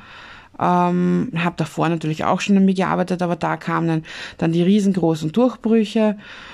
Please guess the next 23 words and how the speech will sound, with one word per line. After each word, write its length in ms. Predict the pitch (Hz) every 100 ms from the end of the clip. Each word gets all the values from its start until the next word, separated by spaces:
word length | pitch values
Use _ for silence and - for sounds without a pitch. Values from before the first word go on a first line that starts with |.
| - _
und, 760 | 175 175 175 175 175 175 175 165 180
ähm, 760 | 170 165 165 165 160 165 160 - - - - - _ _ _ _ _ _ _ - - -
auch 180 | 156 160
mein 220 | 151 151
Mann 220 | 147 165
hat 140 | 175 -
natürlich, 500 | 160 175 165 160 - - - - - -
äh, 120 | 165
seins 340 | - 151 160
dazu 240 | 175 - 180
beigetragen, 840 | 156 143 175 160 156 147 175 170
wobei 260 | 165 147 160
ich 120 | 175
auch 80 | 160
sagen 360 | 160 151 165
muss, 220 | 170 165 - - - -
dass 200 | 185 175
mein 300 | 175 170 165
Mann 520 | 160 151 165 170 175 156 - - _ _ _ _ _ _ _ _ _ _ _ _ _ _ _ _ -
immer 240 | 185 175
bedingungslos 800 | 175 156 175 165 165 160 160 156
geliebt 580 | 160 156 156 151 - -
hat, 420 | 175 202 - -